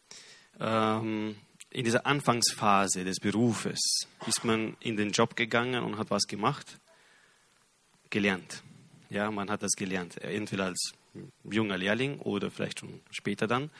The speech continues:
Aber man ist in die Arbeit gegangen und wurde ausgerüstet für den weiteren Job quasi.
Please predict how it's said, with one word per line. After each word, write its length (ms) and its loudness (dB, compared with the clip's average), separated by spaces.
Aber 560 6
man 180 2
ist 260 -2
in 80 -4
die 340 0
Arbeit 360 2
gegangen 420 2
und 140 -2
wurde 300 4
ausgerüstet 840 -2
für 160 0
den 280 -4
weiteren 520 2
Job 260 0
quasi. 440 -8